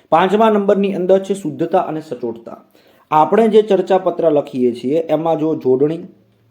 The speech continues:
યોગ્ય વિરામચિહ્નોની ભૂલ ન થાય એ ખાસ બાબતો ધ્યાન રાખવી.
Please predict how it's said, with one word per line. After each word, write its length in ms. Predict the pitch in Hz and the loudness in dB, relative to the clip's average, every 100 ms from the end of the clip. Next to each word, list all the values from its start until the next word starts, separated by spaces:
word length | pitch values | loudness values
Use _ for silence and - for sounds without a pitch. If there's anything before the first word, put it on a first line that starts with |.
| _ _ _ _ _ _ _ _ - | _ _ _ _ _ _ _ _ -4
યોગ્ય 300 | 151 151 185 | -2 2 2
વિરામચિહ્નોની 720 | 151 151 175 175 160 165 165 | 4 4 4 0 -6 -6 -6
ભૂલ 300 | 143 135 147 | -6 -4 -2
ન 180 | 156 185 | 0 -2
થાય 280 | - 120 120 - _ _ | -2 -4 -6 -10 _ _
એ 80 | - | -8
ખાસ 440 | - - 156 185 160 | -8 -4 -2 -2 0
બાબતો 400 | 143 143 156 165 | -2 -2 -4 -4
ધ્યાન 320 | 127 120 104 | -4 -4 -6
રાખવી. 400 | 107 - - | -12 -18 -20